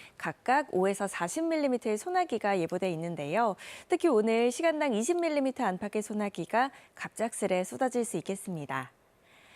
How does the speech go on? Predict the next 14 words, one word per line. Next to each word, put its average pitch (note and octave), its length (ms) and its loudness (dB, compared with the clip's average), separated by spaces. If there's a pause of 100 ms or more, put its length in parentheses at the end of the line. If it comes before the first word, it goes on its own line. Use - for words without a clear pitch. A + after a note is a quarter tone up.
(120)
오늘 B3+ 260 4
대체로 C#4+ 360 4
맑은 B3+ 280 4
하늘 C4 200 2
보이다가 G#3 680 2
오후부터는 A#3+ 640 0
차차 G#3+ 360 -4
구름이 F#3+ 400 -2
많아지겠고 F3 880 0 (260)
아침에는 A#3 720 0
곳곳에 A3 480 0
안개가 G3 640 0
짙게 - 300 -4
끼겠습니다. E3 840 -2